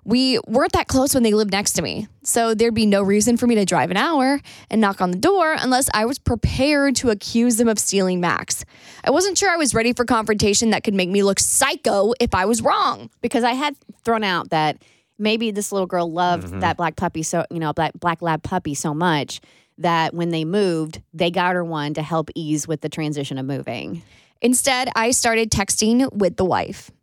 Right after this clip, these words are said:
Speaker 1: I began some small talk, like asking how things have been for them. Then I kind of fibbed and made up a story in order to see if I could get info or catch her in a lie. First, I told her that she may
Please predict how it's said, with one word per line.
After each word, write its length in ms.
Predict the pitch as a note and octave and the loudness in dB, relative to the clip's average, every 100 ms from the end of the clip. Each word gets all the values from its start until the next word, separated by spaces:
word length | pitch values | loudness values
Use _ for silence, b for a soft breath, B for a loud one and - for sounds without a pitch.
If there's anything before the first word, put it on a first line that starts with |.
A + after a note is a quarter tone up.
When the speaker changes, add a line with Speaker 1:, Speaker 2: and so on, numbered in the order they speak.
| _ | _
Speaker 1:
I 80 | G#3 | -2
began 280 | G3 G#3+ G#3 | 2 2 0
some 140 | F#3 | 0
small 320 | F#3+ G#3+ C4+ | 0 2 2
talk, 340 | D4+ C#4+ C#4+ D4 | 0 0 0 0
like 280 | A3 G3+ G3+ - | 0 2 -2 -2
asking 440 | A3+ A#3+ - A#3 | 0 0 2 4
how 160 | A3+ G3+ | 4 2
things 280 | F3 D3 | -2 -4
have 120 | - - | -6 0
been 180 | C#4+ | 0
for 120 | C#4 C#4+ | 2 2
them. 400 | C4+ C4 C4 C4 b b b _ _ | 2 2 0 -2 b b b _ _
Then 120 | D#4+ | 0
I 100 | A4 A4+ | 0 0
kind 180 | F4 | 0
of 60 | A3+ | 0
fibbed 500 | - C4 A#3 F3 F3 - | 0 0 2 0 -4 -2
and 200 | F#3+ G3 | 0 2
made 140 | C4+ | 2
up 120 | D#4 | 2
a 40 | G#3 | 0
story 420 | - G#3 G3+ G3 | 2 2 2 2
in 80 | F3 | 0
order 260 | - F#3+ | 0 0
to 100 | F#3 | 0
see 200 | F#3 - | 0 0
if 120 | F3+ F3+ | 0 0
I 100 | F#3 | -2
could 280 | - F3+ - _ _ _ _ | 0 -4 -6 _ _ _ _
get 140 | C4 B3 | -2 2
info 380 | B3 B3+ - F3+ | 2 2 2 0
or 140 | - | -2
catch 340 | F#3+ - A3 - | -6 -2 -2 0
her 120 | F3+ | -2
in 80 | - | -2
a 80 | D#3 | -2
lie. 400 | D3+ - - - b b b b _ | -2 -2 -4 -8 b b b b _
First, 240 | G#3+ B3+ | 0 2
I 80 | D4 | 0
told 280 | - G3 F#3+ | 2 0 2
her 120 | G3+ | 2
that 200 | G3 - | 2 0
she 160 | - | 2
may 280 | G#3+ G#3 D4 | 4 4 2